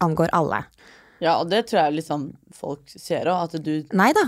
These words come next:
Speaker 1: alle ser ikke det, Vita.
Speaker 2: Du tenker ikke på dette her som verdens undergang, men det er et issue du har som du må deale med hver
Speaker 1: Det
Speaker 2: dag.
Speaker 1: var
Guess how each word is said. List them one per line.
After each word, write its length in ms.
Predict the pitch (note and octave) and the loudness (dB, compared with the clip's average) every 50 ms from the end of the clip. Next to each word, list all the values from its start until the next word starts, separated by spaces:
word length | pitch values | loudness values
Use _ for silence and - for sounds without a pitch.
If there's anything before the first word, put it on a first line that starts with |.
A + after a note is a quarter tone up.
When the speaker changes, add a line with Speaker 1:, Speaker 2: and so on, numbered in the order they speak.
| G3+ - - - | 0 -6 -4 -2
Speaker 1:
alle 180 | D#4+ D#4 D#4+ E4+ | 2 2 2 2
ser 140 | E4+ E4 D#4 | 2 0 0
ikke 140 | - D#4+ | 0 0
det, 100 | D4+ D4 C4+ | 0 2 0
Vita. 240 | C4 B3+ B3+ B3 A#3+ | 2 2 2 2 2
Speaker 2:
Du 140 | G3 G3+ | 2 0
tenker 340 | F#3+ - A3 F#3 - E3+ D3+ | 0 0 -2 -2 0 -2 -2
ikke 120 | - A3 E3 | -2 -2 0
på 60 | G3 F#3+ | 2 2
dette 80 | F3+ - | 2 2
her 40 | D3+ D3 | 0 -2
som 140 | D#3+ E3 | -2 -2
verdens 380 | D#3 D3+ C#3 C#3 C3+ D3+ D#3 - | 0 0 0 0 -2 -8 -10 -6
undergang, 460 | - E3+ D#3+ C3+ - F3 A#3 B3+ B3 G#3+ | -6 -6 -4 -4 0 0 2 2 2 0
men 100 | G#3 F#3 | -2 0
det 80 | G3 | 2
er 160 | F#3 E3 D#3+ F3+ | 2 2 2 0
et 120 | F3 - D#3+ | -2 -6 -10
issue 240 | D#3+ - - D4 | -8 -6 -4 -6
du 220 | A#3+ E3 D#3+ D3+ E3 | -4 -2 -2 -2 0
har 200 | D#3+ D3+ C#3+ D3+ | 0 0 0 0
som 120 | D3+ F3 E3+ | -2 -4 -4
du 80 | D#3 C#3 | -4 -4
må 100 | C#3 D#3+ | -4 -2
deale 240 | D#3 F3+ E3+ E3 E3 | -2 -2 -2 -2 -2
med 80 | D3+ D#3+ | -2 0
hver 160 | F3+ - - | 0 2 2
Speaker 1:
Det 100 | - G#3+ | 2 4
Speaker 2:
dag. 40 | G#3 | 4
Speaker 1:
var 240 | F#3 E3+ D#3 D#3+ | 4 4 4 4